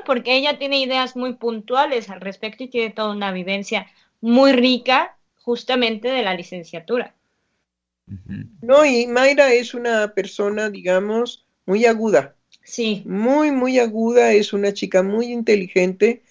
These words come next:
Speaker 3: joven también, muy joven como Giselle, y que son, digamos, los, eh,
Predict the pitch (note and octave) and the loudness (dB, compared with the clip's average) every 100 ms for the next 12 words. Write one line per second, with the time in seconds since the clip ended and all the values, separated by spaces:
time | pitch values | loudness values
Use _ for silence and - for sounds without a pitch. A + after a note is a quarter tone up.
0 | _ _ - - - A3+ A3 A#3+ A#3+ F#3+ | _ _ -14 2 6 6 6 0 -2 -2
1 | F#3+ G3 G3+ G3+ G3+ F#3+ F#3+ G#3 G3+ F3+ | -2 -2 -2 -4 -2 0 0 -2 -2 -4
2 | D#3+ D#3+ F3 - G3 A#3 - _ _ _ | -4 -8 -4 2 2 2 -6 _ _ _
3 | _ - F#3 G3+ G3+ A3 G3+ A3 G#3+ G3 | _ -8 2 2 4 2 2 0 0 0
4 | G3+ G#3 G#3 - _ _ - E3+ F3+ F#3+ | 0 -2 -6 -12 _ _ -8 2 4 6
5 | G#3+ - - - - - - D#2+ D#2 D#2 | 4 -2 -18 -20 -10 -4 -2 0 0 -2
6 | C#2+ | -4